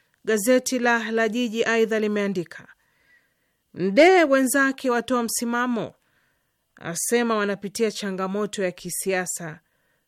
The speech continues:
wajipanga kukata rufaa." Ndugai avunja ukimya.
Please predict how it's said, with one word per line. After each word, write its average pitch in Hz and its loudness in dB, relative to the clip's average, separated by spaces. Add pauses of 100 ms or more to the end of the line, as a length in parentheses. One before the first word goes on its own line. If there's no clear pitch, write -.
(160)
wajipanga 190 -6
kukata 175 -8
rufaa." 165 -14 (920)
Ndugai 214 4
avunja 240 2
ukimya. 233 -2